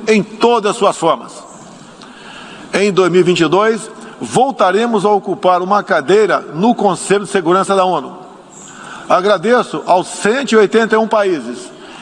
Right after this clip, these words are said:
em um universo de cento e noventa, que confiaram no Brasil. Reflexo de uma política externa séria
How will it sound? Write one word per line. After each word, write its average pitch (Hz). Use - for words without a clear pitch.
em 156
um 202
universo 175
de 147
cento 233
e 226
noventa, 196
que 202
confiaram 196
no 190
Brasil. 151
Reflexo 185
de 214
uma 214
política 180
externa 147
séria 214